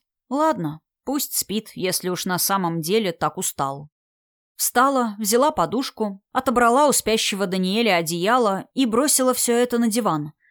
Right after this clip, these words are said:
Правда, сколько ни пыталась на нем нормально улечься, так мне это и не удалось. Вертелась, стараясь найти хотя бы одну удобную позу для сна,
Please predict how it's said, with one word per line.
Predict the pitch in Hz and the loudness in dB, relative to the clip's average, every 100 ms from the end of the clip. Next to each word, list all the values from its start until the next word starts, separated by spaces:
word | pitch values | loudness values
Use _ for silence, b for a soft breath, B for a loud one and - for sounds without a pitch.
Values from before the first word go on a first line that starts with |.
| _ _ _ _ | _ _ _ _
Правда, | - 285 269 226 | -2 0 2 2
сколько | - - 269 - 220 | 0 2 0 2 0
ни | 202 | 0
пыталась | 180 175 247 285 262 | -4 0 2 2 2
на | 247 | 2
нем | 240 254 233 | 2 4 2
нормально | 233 226 240 226 | 2 2 2 2
улечься, | 220 214 240 - 208 185 165 | 2 0 -2 -2 -2 -2 -6
так | - 208 277 | 0 2 2
мне | 262 262 196 | 2 4 2
это | 175 180 | 0 -2
и | 185 | -2
не | 190 | -2
удалось. | 185 185 156 - - - _ | 0 2 0 -2 -4 -8 _
Вертелась, | 208 247 - 254 277 220 - - | 0 0 2 0 0 0 -2 -4
стараясь | - 254 277 285 | -2 2 2 2
найти | 226 233 226 285 | 0 -2 -2 -2
хотя | 233 220 262 | 0 0 2
бы | 226 233 | 4 2
одну | 214 262 262 | 4 2 2
удобную | 196 262 247 254 | 2 2 4 2
позу | 233 226 247 233 | 2 0 0 0
для | 196 226 | 0 -2
сна, | - 160 147 | -2 -4 -4